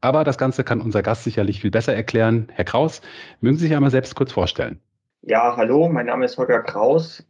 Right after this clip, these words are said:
Speaker 2: Ähm, ich bin schon seit vielen Jahren im Bereich Versicherung tätig. Äh, nach dem Studium der Betriebswirtschaft war ich zu-, zunächst lange Jahre, äh, bei einem großen, ähm, internationalen Maklerhaus tätig im Bereich Beratung von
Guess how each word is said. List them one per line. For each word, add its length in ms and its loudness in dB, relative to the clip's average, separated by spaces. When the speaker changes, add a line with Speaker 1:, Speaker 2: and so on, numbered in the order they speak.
Speaker 2:
Ähm, 480 -4
ich 160 -10
bin 140 0
schon 160 0
seit 160 2
vielen 280 0
Jahren 300 0
im 160 -4
Bereich 400 -4
Versicherung 640 0
tätig. 560 2
Äh, 60 -4
nach 140 0
dem 100 -6
Studium 320 -2
der 80 4
Betriebswirtschaft 800 -2
war 140 2
ich 40 -8
zu-, 220 -8
zunächst 440 2
lange 220 0
Jahre, 540 2
äh, 160 2
bei 180 0
einem 220 -2
großen, 760 0
ähm, 280 2
internationalen 680 -2
Maklerhaus 600 0
tätig 440 0
im 240 -6
Bereich 460 -4
Beratung 640 2
von 520 0